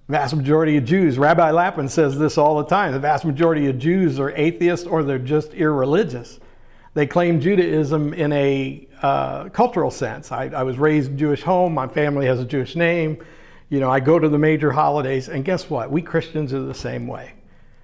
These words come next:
you know. So Courtney and I were just joking about it this morning. We have what we call C E Os, that's Christmas and Easter onlys,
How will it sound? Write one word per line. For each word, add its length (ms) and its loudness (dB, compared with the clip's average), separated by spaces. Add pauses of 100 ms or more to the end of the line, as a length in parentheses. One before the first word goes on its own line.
(200)
you 140 -6
know. 340 -10 (400)
So 240 -2
Courtney 240 2
and 100 0
I 60 2
were 80 0
just 180 -2
joking 240 0
about 240 0
it 60 -6
this 160 -4
morning. 280 -4
We 120 0
have 180 2
what 120 -4
we 100 -2
call 220 0
C 380 -4
E 60 -2
Os, 280 -2
that's 200 -6
Christmas 440 -2
and 80 -4
Easter 260 -4
onlys, 540 -8